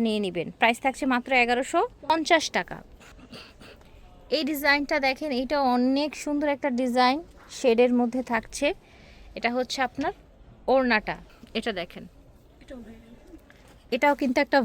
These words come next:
Speaker 1: ভাইরাল ডিজাইন, দেখতে পাচ্ছেন? এটা থাকছে ওড়নার সাথে। এটা দেখেন, সুন্দর একটা গ্রিন কালার, একদম লাইট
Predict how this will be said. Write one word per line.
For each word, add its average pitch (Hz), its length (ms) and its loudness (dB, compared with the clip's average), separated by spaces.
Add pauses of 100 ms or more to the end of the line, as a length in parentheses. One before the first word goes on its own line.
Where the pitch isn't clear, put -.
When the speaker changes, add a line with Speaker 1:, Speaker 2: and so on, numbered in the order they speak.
Speaker 1:
ভাইরাল 220 320 8 (100)
ডিজাইন, 220 320 6 (100)
দেখতে 226 240 -2
পাচ্ছেন? 269 320 2 (800)
এটা 233 200 -4
থাকছে 233 260 -6
ওড়নার 190 300 -4
সাথে। 202 160 -6 (100)
এটা 233 180 -2
দেখেন, 180 240 -8 (560)
সুন্দর 330 320 0 (100)
একটা 302 160 0 (180)
গ্রিন 233 220 2 (100)
কালার, 196 240 2 (100)
একদম 247 220 -2 (180)
লাইট 226 260 4